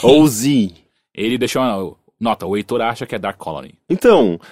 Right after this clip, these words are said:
Speaker 1: porque, tipo, mas algu-, alguém já comentou sobre um jogo também de R T S que tinha, tipo, que era, perguntaram n-, nessa mesma sessão que a gente devia ter transformado isso numa sessão
Speaker 2: Não,
Speaker 1: podcast.
Speaker 2: não, porque eu odeio essa sessão, não
Speaker 1: Não,
Speaker 2: lembro
Speaker 1: é mó
Speaker 2: nenhum jogo.
Speaker 1: legal.
Speaker 2: <laughs> É uma bosta, eu
Speaker 1: É,
Speaker 2: nunca
Speaker 1: é um
Speaker 2: sei.
Speaker 1: exercício bom pra minha memória.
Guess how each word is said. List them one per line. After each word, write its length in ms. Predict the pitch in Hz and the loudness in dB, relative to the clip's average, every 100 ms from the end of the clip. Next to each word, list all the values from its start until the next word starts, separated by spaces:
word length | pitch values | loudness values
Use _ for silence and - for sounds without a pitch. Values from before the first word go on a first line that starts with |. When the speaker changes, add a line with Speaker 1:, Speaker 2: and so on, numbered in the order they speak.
| 117 | -6
Speaker 1:
porque, 180 | 113 117 | -2 0
tipo, 220 | 135 170 156 | 0 0 2
mas 160 | 160 | 4
algu-, 220 | 180 170 | 4 2
alguém 260 | 131 143 180 | 2 2 4
já 120 | 190 | 2
comentou 480 | 196 208 196 - 190 | 2 2 0 2 2
sobre 260 | - 160 135 | 2 0 2
um 80 | 123 | 2
jogo 460 | 110 110 107 104 | 2 2 2 0
também 240 | 113 104 98 | 0 -2 0
de 100 | 98 | -2
R 200 | 95 92 | -2 -4
T 100 | 98 | -4
S 460 | 85 95 - 135 | -2 -4 -6 -10
que 120 | 135 _ | -12 _
tinha, 400 | - 104 98 90 - - - | -8 -4 -4 -4 -10 -20 -20
tipo, 200 | - 98 | -12 -2
que 100 | 101 | 0
era, 320 | 92 87 78 60 - - - - | 2 0 -2 -8 -18 -10 -8 -2
perguntaram 560 | 190 220 294 139 160 147 | 0 2 2 2 2 2
n-, 200 | 104 92 90 92 104 | 0 -2 -6 -2 -2
nessa 300 | 98 110 127 | -2 -2 -2
mesma 200 | 143 165 | -2 -2
sessão 440 | 151 131 131 113 | -2 -2 2 2
que 60 | 104 | 0
a 20 | |
gente 160 | - - | -6 -4
devia 180 | 101 107 | -2 -2
ter 100 | 104 | -2
transformado 480 | 107 - 104 92 92 | -4 -4 -4 -4 -4
isso 120 | 101 | -4
numa 140 | 92 | -4
sessão 300 | - 90 143 | -4 -6 -2
Speaker 2:
Não, 320 | 208 240 277 - _ | 2 4 2 -2 _
Speaker 1:
podcast. 320 | 147 185 180 185 | -2 0 2 0
Speaker 2:
não, 100 | 190 | -2
porque 160 | 156 180 | -4 -4
eu 60 | |
odeio 220 | 151 139 | -2 -2
essa 140 | 135 113 | -2 -4
sessão, 200 | 120 110 | -4 2
não 60 | 120 | 4
Speaker 1:
Não, 80 | 185 | 4
Speaker 2:
lembro 60 | 208 | 4
Speaker 1:
é 40 | |
mó 120 | 160 | 4
Speaker 2:
nenhum 180 | 320 196 | 2 2
jogo. 60 | 131 | 4
Speaker 1:
legal. 440 | 135 - - 440 | 6 4 4 0
Speaker 2:
<laughs> 240 | - 403 107 | 0 -4 -2
É 20 | |
uma 120 | 131 | -4
bosta, 400 | - 110 110 - | -2 -2 -2 -2
eu 40 | - | 0
Speaker 1:
É, 40 | |
Speaker 2:
nunca 140 | 110 131 | 4 4
Speaker 1:
é 40 | |
um 20 | |
Speaker 2:
sei. 80 | 151 | 4
Speaker 1:
exercício 340 | 156 170 185 - | 4 2 -2 2
bom 200 | 147 147 | 2 4
pra 100 | 123 | 2
minha 140 | 113 | 2
memória. 340 | 110 107 98 | 2 2 2